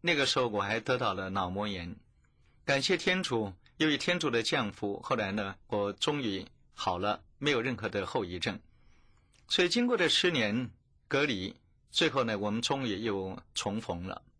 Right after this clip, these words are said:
所以我跟爸爸虽然相差有四十岁，但是呢，我们父子无所不谈。所以我对父亲呢，特别有一份敬爱，有，有一种孝爱之心，因为这是理所当然的。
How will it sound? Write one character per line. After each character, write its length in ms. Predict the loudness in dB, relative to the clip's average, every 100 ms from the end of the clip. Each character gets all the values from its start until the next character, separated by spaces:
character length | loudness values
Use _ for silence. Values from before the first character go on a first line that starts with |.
| _ _ _ _ _ _ _ _ _ _
所 140 | 0
以 40 | 2
我 80 |
跟 240 | 2 0 2
爸 160 | 0
爸 300 | 2 2 2
虽 180 | 2 2
然 160 | 2 2
相 240 | 2 0
差 160 | 0 0
有 100 | 2
四 220 | 0 0
十 140 | 0
岁， 280 | 0 0 -2 -6
但 220 | -2 0
是 140 | 0 -2
呢， 200 | -4 -8 -18 -20 _ _
我 120 | 0
们 240 | 0 -2
父 220 | -2 0 0
子 280 | 0 -2 -6
无 180 | -4 -2
所 200 | 0 -2
不 100 | -2
谈。 320 | -4 -6 -8 -14 -20 -20 _ _ _ _ _ -20 -20 -20 -20 -20 -20
所 180 | -2 2
以 120 | 2
我 160 | 4 2
对 220 | 2 2
父 160 | 2 0
亲 260 | 0 0
呢， 280 | 0 -2 -4 -8 -20 -6
特 120 | -2
别 180 | 2 2
有 100 | 2
一 40 |
份 280 | 2 0 0
敬 240 | 2 2 2
爱， 260 | 0 -2 -6 _ _ _
有， 140 | 0 2
有 180 | 2
一 60 | 0
种 320 | 0 -2 -2
孝 240 | 0 2 4
爱 160 | 2
之 160 | 0 -2
心， 340 | -2 -2 -4 -8 _
因 140 | 0
为 80 | 0
这 160 | 0 0
是 180 | 0
理 140 | 0 0
所 180 | 0 0
当 200 | 0 -2
然 200 | -6 -6
的。 180 | -8